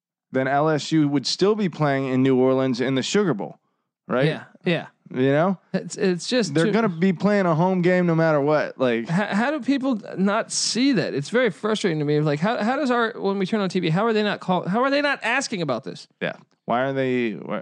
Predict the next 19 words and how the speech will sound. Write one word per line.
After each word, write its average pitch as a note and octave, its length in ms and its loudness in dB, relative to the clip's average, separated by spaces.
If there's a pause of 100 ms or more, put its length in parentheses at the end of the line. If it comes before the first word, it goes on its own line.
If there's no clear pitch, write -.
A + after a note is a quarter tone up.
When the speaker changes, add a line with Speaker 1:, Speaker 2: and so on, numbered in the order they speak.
(160)
Speaker 1:
just A2 220 -4
accept, A2 540 -4 (400)
like, G#2+ 160 -4
a G#2+ 40 2
disadvantage? F#2+ 540 -4
Speaker 2:
We've A3+ 160 2
talked C#4 320 0
about A#3+ 140 -2
this G3 100 -6
before. A3+ 240 0
Like, D#3 140 0
my, D#3 260 -4
like, F3 240 -4
okay, E3+ 380 -2
Florida G3+ 400 0
played F3+ 340 0
Virginia E3+ 400 0
in D3 160 0
Florida. F#3+ 400 -2